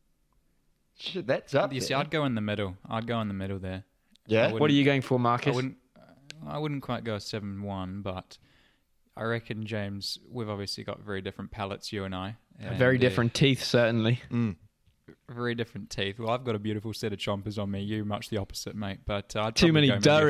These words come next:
Speaker 3: durries.
Speaker 2: four, four and a half.
Speaker 3: That's the word on the street. It's the durries. They've eroded the enamel.
Speaker 1: Hey, you leave durries out of this.
Speaker 2: You do.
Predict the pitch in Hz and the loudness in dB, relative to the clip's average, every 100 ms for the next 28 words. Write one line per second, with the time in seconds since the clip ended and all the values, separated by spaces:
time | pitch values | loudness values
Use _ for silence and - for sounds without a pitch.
0 | 123 110 104 - - - 120 110 151 110 | 6 4 2 -2 -4 -6 0 4 4 2
1 | 127 127 135 139 160 160 147 135 - 151 | -2 -2 2 4 6 6 4 4 4 4
2 | 156 127 - 135 113 143 160 151 127 - | 6 4 2 0 4 4 6 4 2 -2
3 | - - _ - - _ _ - 143 147 | -10 -12 _ -20 -20 _ _ 2 4 6
4 | 143 151 156 156 120 131 131 127 135 127 | 8 6 6 4 6 6 8 6 6 6
5 | 123 - - 127 123 123 101 107 101 98 | 2 0 2 4 6 4 4 4 4 4
6 | 95 95 - 120 110 123 117 | 2 0 -6 -10 -8 -8 -8